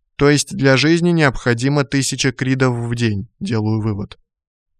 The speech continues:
Пока жду Н П К три, перевариваю информацию. Шахтерский корабль, который мне предоставит Натан Ксионтович,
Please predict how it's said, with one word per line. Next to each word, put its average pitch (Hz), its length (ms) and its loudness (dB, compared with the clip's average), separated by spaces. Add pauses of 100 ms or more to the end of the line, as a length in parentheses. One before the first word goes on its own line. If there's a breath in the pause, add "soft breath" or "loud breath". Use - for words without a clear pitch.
Пока 135 300 2
жду 131 240 2
Н 127 120 0
П 127 160 -2
К 131 180 2
три, 165 280 0
перевариваю 123 720 0
информацию. 120 760 -4 (760)
Шахтерский 131 600 0
корабль, 147 420 0
который 123 340 0
мне 120 180 -2
предоставит 120 720 -2
Натан 120 400 -2
Ксионтович, 139 760 0